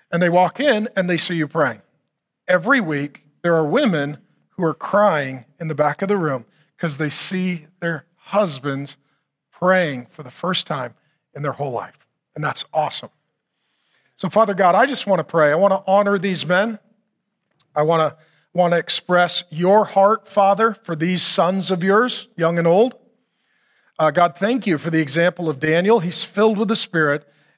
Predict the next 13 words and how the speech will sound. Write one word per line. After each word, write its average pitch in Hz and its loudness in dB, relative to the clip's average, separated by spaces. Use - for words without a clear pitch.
and 170 -4
his 147 -2
life 196 2
has 175 0
this 165 -6
pattern 170 -2
of 131 -8
Bible 185 2
study 214 0
and 135 -6
prayer 185 2
and 143 -6
fasting. - -4